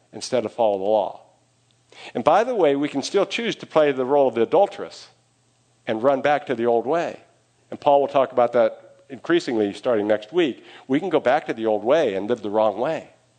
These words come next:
So it doesn't always, you know, that, that's the problem, but there is that problem. But if we choose to follow Christ, then we have his power in our lives. And this is really cool because it says that with Jesus, it says that,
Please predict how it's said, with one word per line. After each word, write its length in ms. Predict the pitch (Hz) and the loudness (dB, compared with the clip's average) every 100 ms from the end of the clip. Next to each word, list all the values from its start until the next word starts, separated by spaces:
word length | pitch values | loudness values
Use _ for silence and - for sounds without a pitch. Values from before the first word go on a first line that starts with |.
| _ _ _ _ _ _ _ _ _ _ _ _ _ - | _ _ _ _ _ _ _ _ _ _ _ _ _ -10
So 140 | 131 | -8
it 100 | - | 0
doesn't 260 | 175 170 165 | 0 0 -2
always, 340 | 160 165 156 | 0 0 -4
you 100 | 143 | -6
know, 80 | 120 | -2
that, 200 | 147 147 | 0 0
that's 220 | 156 - | -2 -4
the 80 | 147 | -6
problem, 380 | - 175 147 104 | 0 0 0 -2
but 260 | 117 - - - _ | -4 -4 -20 -20 _
there 200 | 131 123 | -2 0
is 200 | 147 165 | 0 2
that 180 | 143 - | 0 2
problem. 240 | 175 143 | 0 0
But 120 | 113 | -2
if 120 | 107 151 | -6 -8
we 100 | 180 | -8
choose 240 | - 190 | -8 -6
to 60 | 160 | -4
follow 280 | 170 147 120 | 0 0 0
Christ, 440 | - 190 143 - | -2 -2 -2 -4
then 180 | 135 156 | -4 -2
we 100 | 139 | -2
have 180 | 143 135 | -4 -4
his 160 | 127 | -8
power 420 | - - 147 170 156 | -12 -4 -2 -2 -2
in 60 | |
our 140 | 143 139 | -4 -2
lives. 480 | 151 127 107 - - _ _ - - - | -2 -4 -8 -14 -20 _ _ -20 -20 -4
And 220 | 135 127 - - _ | -2 -2 -6 -20 _
this 180 | 165 185 | -2 -2
is 140 | 220 | -2
really 180 | 175 143 - | -2 -2 0
cool 200 | 185 139 | 0 0
because 280 | 123 135 | -2 -4
it 100 | 131 | -4
says 220 | - 147 139 | -2 0 0
that 220 | 123 - _ _ _ _ _ - 120 | -2 -4 _ _ _ _ _ -18 -6
with 220 | 123 123 | -2 -2
Jesus, 520 | - 175 208 147 131 - - - - | -2 -2 0 0 -2 -6 -18 -10 -4
it 180 | 131 | -4
says 320 | - 151 139 139 | 0 0 2 2
that, 360 | 131 127 - | 4 2 -2